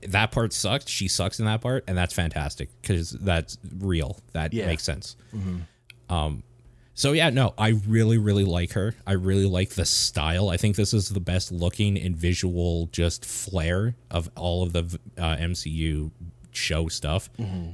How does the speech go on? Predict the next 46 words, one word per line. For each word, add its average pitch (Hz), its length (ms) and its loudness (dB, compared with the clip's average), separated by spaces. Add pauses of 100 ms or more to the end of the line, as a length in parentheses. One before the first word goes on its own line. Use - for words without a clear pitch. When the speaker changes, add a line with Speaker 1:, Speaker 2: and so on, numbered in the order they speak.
Speaker 2:
The, 107 120 0
Speaker 1:
Uh, 107 40 2
Speaker 2:
the 113 80 0
way 139 160 2
they 135 100 2
Speaker 1:
like, 101 140 6
Speaker 2:
did 113 100 2
all 113 160 6
her, 131 60 6
Speaker 1:
WandaVision. 120 480 4 (760)
Speaker 2:
her, 95 260 -6
Speaker 1:
Sorry, 78 240 0
go 85 100 0
Speaker 2:
like, 92 100 -2 (180)
Speaker 1:
on. - 60 -18 (140)
Speaker 2:
the 135 80 -2
way 139 160 4
they 131 100 2
do 117 220 0
all 101 140 0
her 101 120 -4
daydreaming 85 600 -8
stuff - 360 -12
is - 160 -18
really 80 220 -18
good. 95 240 -14 (1120)
Speaker 1:
So 113 320 2
good. 87 280 0 (140)
The, 98 240 -6 (400)
there's, 110 260 0
like, 123 180 0
a 104 160 0 (260)
moment 107 420 2
where 98 140 4
they're 90 140 4
texting 95 800 0
and, 92 120 -2
like, 80 280 0 (300)
the 101 80 0
texts - 360 0
are, 87 100 2
like, 90 200 0
appearing 90 520 2
in 85 240 -2
the 80 140 0
environment 85 800 0